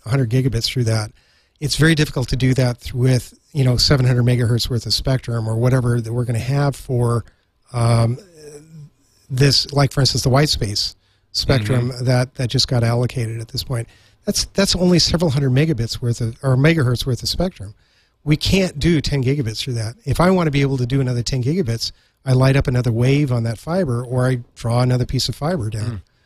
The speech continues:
Speaker 1: So spectrum is unfortunately kind of limited by Shannon's law in that respect. Um, and this is something that actually Bob sort of pushes back on, saying, "Well, technology will figure out another way of dealing with it." But really,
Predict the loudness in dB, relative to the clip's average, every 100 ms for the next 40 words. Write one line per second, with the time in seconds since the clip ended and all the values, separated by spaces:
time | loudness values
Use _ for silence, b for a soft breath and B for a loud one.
0 | _ _ _ _ -2 2 2 0 -6 -4
1 | 0 0 0 2 2 0 -4 _ _ _
2 | _ _ _ _ -2 -2 2 2 2 2
3 | 0 0 0 2 2 2 2 2 0 0
4 | -4 -2 0 2 0 0 -2 0 -2 -2
5 | -4 -4 -10 -12 _ _ _ _ _ _
6 | -8 0 2 4 2 0 -4 -6 -6 0
7 | 0 2 0 0 -2 -2 -2 -2 0 2
8 | 2 0 -2 -4 -10 _ _ 0 0 0
9 | 0 0 0 -2 0 0 2 2 0 -2
10 | 0 0 2 0 0 0 0 0 0 -2
11 | -2 -2 -2 0 -2 -4 -6 -6 -8 -8
12 | b b b b 2 4 2 -2